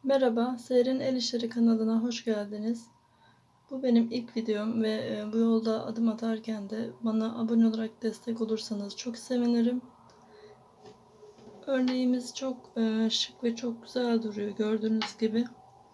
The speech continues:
Ben koton ipten yaptım örnek göstermek için. Siz istediğiniz tür ipten yapabilirsiniz. Bu tamamen size kalmış nasıl bir ip kullanmak istediğinizi.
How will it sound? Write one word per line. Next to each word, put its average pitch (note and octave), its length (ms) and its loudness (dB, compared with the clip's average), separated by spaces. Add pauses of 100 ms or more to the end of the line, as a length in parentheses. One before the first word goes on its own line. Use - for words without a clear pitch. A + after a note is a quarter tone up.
(280)
Ben B3+ 180 2
koton C4 300 0
ipten B3 320 0
yaptım A3+ 480 0 (100)
örnek A3+ 300 0
göstermek G#3+ 540 -4
için. - 380 -6 (720)
Siz A3+ 160 -4
istediğiniz A3+ 800 0 (520)
tür A3+ 220 -4
ipten A#3 540 -2 (540)
yapabilirsiniz. A3+ 1080 0 (2000)
Bu - 80 -20
tamamen B3+ 520 4
size A#3+ 380 -2
kalmış G#3+ 560 -4
nasıl G#3+ 520 -4
bir A3 120 -6
ip A3+ 180 -6
kullanmak G#3+ 420 -2
istediğinizi. G#3+ 800 -6